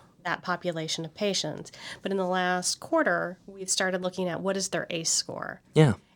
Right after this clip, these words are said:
Speaker 1: And what is their suicide risk? Like, what were they rated at upon admission with our suicide severity scales? And in one quarter of data, which isn't very much, but in one quarter we learned that the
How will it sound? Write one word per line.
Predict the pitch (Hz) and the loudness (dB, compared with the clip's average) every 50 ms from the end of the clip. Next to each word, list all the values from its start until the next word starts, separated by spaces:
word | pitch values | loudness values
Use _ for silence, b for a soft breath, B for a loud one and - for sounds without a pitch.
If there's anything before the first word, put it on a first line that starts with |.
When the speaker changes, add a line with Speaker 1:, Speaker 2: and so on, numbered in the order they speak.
| _ _ - | _ _ -6
Speaker 1:
And | 175 170 165 165 165 165 165 | -4 -2 -2 -2 -2 -4 -4
what | - 185 180 190 190 190 | -6 -4 0 0 0 0
is | 190 180 - | 0 -2 0
their | - 180 175 | 0 0 2
suicide | - - - 180 165 165 - - - - - | 2 0 0 0 -2 -4 -4 -4 -4 -6 -8
risk? | - - - - - - - - - - - - _ _ _ _ _ _ | -10 -12 -10 -6 -6 -6 -6 -6 -12 -20 -20 -20 _ _ _ _ _ _
Like, | - 170 165 151 - | -12 -12 -12 -12 -10
what | 170 175 175 160 - - 180 | -8 -4 -4 -4 -6 -8 -12
were | 170 170 170 | -10 -8 -6
they | 160 170 165 165 165 160 160 160 160 b b b b b b b b - 165 | -4 -2 0 0 2 2 0 -2 -4 b b b b b b b b -8 -4
rated | 185 180 175 180 170 165 156 | 0 0 2 2 2 0 0
at | 151 147 143 - | 0 -2 -2 -4
upon | - 160 - - - 170 160 | -6 -8 -6 -6 -4 -4 -2
admission | 151 151 170 165 160 - - 151 147 156 165 | -2 -2 -2 -2 -2 -2 -4 -4 -4 -6 -6
with | 165 160 - - | -8 -8 -6 -6
our | 165 160 151 151 151 151 151 | -6 -6 -6 -8 -8 -6 -4
suicide | - - 165 160 - - 147 147 - | -4 -4 -4 -4 -4 -4 -2 -2 -2
severity | - 160 165 156 160 165 165 165 | -4 -4 -6 -6 -6 -6 -6 -6
scales? | 160 - - 147 139 135 139 147 147 147 - - b b b b b b b b _ | -6 -6 -6 -6 -8 -8 -8 -8 -10 -10 -12 -14 b b b b b b b b _
And | 185 175 170 160 160 160 156 - | -6 -4 -2 -2 -2 -4 -4 -2
in | - 185 190 185 180 | 0 0 0 0 2
one | 180 226 262 285 277 | 2 4 4 4 4
quarter | - - 190 180 180 175 | 2 0 0 0 0 -2
of | 165 165 | -2 0
data, | 175 165 156 156 151 160 160 175 170 - - _ | 0 0 2 2 0 0 -2 -4 -8 -12 -20 _
which | - - - | -14 -6 -6
isn't | 208 202 202 202 - | -4 -2 0 -2 0
very | 180 175 170 170 | -2 -2 -2 -2
much, | 170 151 135 151 - - - - | -2 -2 -4 -4 -2 -4 -4 -4
but | 180 185 180 | -4 -6 -2
in | 180 180 185 | 0 0 0
one | 190 202 220 233 | 2 0 0 0
quarter | 220 - 190 170 170 170 | 0 0 0 0 0 -2
we | 170 175 170 | -2 -4 -6
learned | 170 170 165 160 160 160 156 160 165 - - | -4 -4 -4 -4 -4 -4 -6 -8 -10 -12 -12
that | 170 165 165 165 160 160 160 160 - - | -12 -10 -6 -4 -4 -4 -4 -6 -8 -4
the | 170 175 175 170 | -4 -4 -4 -4